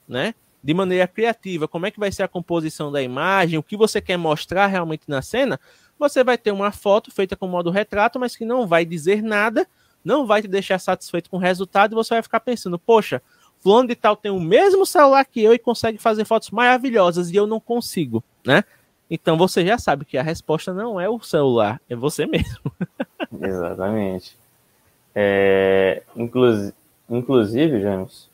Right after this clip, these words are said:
Speaker 2: como é que tá me dando um retornozinho que eu acho que eu abri alguma aba sem querer aqui no YouTube <laughs> com sua voz. Aqui sim. Perfeito. Inclusive, eu lembro quando eu comecei a fotografar,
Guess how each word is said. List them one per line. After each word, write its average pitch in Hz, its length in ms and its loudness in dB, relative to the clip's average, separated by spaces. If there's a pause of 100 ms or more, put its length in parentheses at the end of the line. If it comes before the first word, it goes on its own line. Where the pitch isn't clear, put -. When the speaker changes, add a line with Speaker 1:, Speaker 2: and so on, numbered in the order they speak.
Speaker 2:
como 104 120 -4
é 101 40 -4
que - 40 -16
tá 107 80 -2
me 107 60 0
dando 107 160 0
um 107 40 -2
retornozinho 98 680 0
que - 100 -4
eu 95 60 4
acho 98 140 -2
que - 60 -2
eu 101 40 4
abri 98 160 2
alguma 101 340 2
aba 98 160 2
sem 110 140 -6
querer 98 360 -2
aqui 98 200 -10
no 101 160 -6
YouTube 117 880 0 (100)
<laughs> 143 220 0
com 139 160 2
sua 117 180 6
voz. 95 420 0 (1700)
Aqui 104 320 0
sim. 98 240 -6 (340)
Perfeito. 113 440 2
Inclusive, 120 760 2
eu 139 200 4
lembro 131 260 0
quando 147 160 -2
eu 147 40 2
comecei 160 580 0
a 170 60 -2
fotografar, 120 840 0